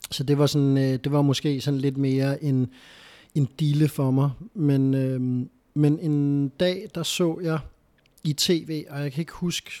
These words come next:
jeg tror måske, det har været fra Grammys eller et eller andet. Men jeg så Run D M C optræde, øhm, og jeg kan bare huske, at jeg så dem og tænkte,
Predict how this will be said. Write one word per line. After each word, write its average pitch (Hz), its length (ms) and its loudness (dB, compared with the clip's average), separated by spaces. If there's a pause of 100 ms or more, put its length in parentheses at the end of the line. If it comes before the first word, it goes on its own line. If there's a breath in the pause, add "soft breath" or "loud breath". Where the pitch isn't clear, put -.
(200)
jeg 156 100 -14
tror 170 180 -6
måske, 165 460 -6
det 185 80 -8
har 147 180 -10
været 139 420 -10 (100)
fra - 280 -12 (520)
Grammys 143 880 -4
eller 131 180 -10
et 135 140 -14
eller 165 260 -2
andet. 120 200 -6 (1400 loud breath)
Men 160 60 0
jeg 151 80 4
så 180 240 4
Run 156 260 2
D 170 140 0
M 160 60 0
C 170 440 -4 (580)
optræde, 143 640 -4 (680 soft breath)
øhm, 135 1040 2 (160)
og 151 60 -6
jeg 139 100 -2
kan 143 80 -4
bare 156 180 -2
huske, 160 420 -2 (140)
at - 500 -10 (440 soft breath)
jeg 147 120 0
så 175 400 2
dem 170 100 -2
og 156 200 -8
tænkte, 147 520 -4